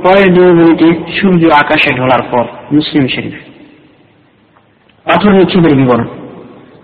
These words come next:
পাথর দ্বারা নিক্ষেপ স্থান খুঁটিকে মারতে হবে। খুঁটির সাইড দিয়ে পাথর আটকানোর হাউজে পড়লেও মারা হয়েছে বলে গণ্য হবে। উহার ভিতর অবশিষ্ট থাকা শর্ত নয়, নিক্ষিপ্ত হয়ে বাইরে ছিটকে পড়লেও কোনো অসুবিধা নেই,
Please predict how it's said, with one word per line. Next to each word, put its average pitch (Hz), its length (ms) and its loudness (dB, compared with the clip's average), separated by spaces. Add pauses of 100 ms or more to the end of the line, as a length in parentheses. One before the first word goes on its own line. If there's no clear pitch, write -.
(640)
পাথর 196 300 2
দ্বারা 196 280 4
নিক্ষেপ 185 440 0
স্থান 170 320 0
খুঁটিকে 196 440 0
মারতে - 320 0
হবে। 117 200 0 (600)
খুঁটির 180 300 0
সাইড 175 400 0
দিয়ে 175 120 4
পাথর 160 460 0
আটকানোর 160 340 0
হাউজে 156 400 2
পড়লেও 151 340 2
মারা 139 320 2
হয়েছে 131 300 -2
বলে 123 180 0
গণ্য 120 240 2
হবে। 117 200 -8 (960)
উহার 175 340 2
ভিতর 180 320 2
অবশিষ্ট 180 360 -2
থাকা 156 260 -2
শর্ত 143 280 -4
নয়, 127 240 0 (440)
নিক্ষিপ্ত 185 540 0
হয়ে 170 220 2
বাইরে 160 320 0
ছিটকে 170 360 -4 (100)
পড়লেও 156 260 2
কোনো 151 200 2
অসুবিধা 131 400 0
নেই, 117 160 2